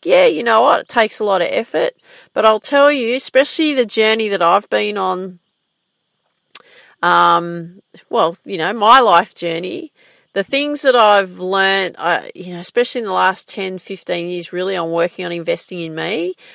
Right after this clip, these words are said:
and, and really doing a lot of courses and a lot of reading and, you know, and having coaches and, you know, going through that whole process,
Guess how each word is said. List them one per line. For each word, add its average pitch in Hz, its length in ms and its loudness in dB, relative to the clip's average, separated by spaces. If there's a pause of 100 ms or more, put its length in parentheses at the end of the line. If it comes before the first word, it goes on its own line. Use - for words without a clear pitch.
(160)
and, 175 460 -2
and 170 200 -8
really 180 280 -4
doing 175 200 -4
a 165 60 -2
lot 170 140 2
of 170 80 -4
courses 170 480 -8
and 165 140 -8
a 160 40 -6
lot 160 200 -2
of 160 100 -4
reading 170 540 -4
and, 156 440 -8
you 170 120 -12
know, 160 180 -6
and 156 100 -10
having 170 260 -6
coaches 175 720 -6
and, 160 460 -8 (380)
you 175 80 -10
know, 165 120 -6
going 185 240 0
through 185 200 -6
that 160 120 0
whole 170 300 -2
process, 175 1120 -2